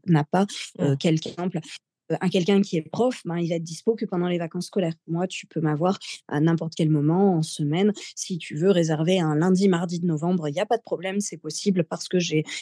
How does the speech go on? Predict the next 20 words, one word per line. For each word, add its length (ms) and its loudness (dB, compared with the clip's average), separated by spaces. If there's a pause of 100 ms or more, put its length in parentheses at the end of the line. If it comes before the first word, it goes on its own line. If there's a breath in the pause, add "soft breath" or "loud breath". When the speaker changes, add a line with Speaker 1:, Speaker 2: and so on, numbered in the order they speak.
(160 loud breath)
Speaker 1:
euh, 100 2
dédié 300 6
mon 160 6
agenda 360 2
entièrement 460 0
à 80 -2
ça. 240 2 (480 loud breath)
C'est 320 6
mon 140 4
métier, 340 0
j'ai 120 -2
une 100 0
expérience, 500 -4
j'ai 80 -6
aussi 220 -6
du 120 -4
matériel. 640 4
J'arrive 400 -4
avec, 300 0
euh, 40 0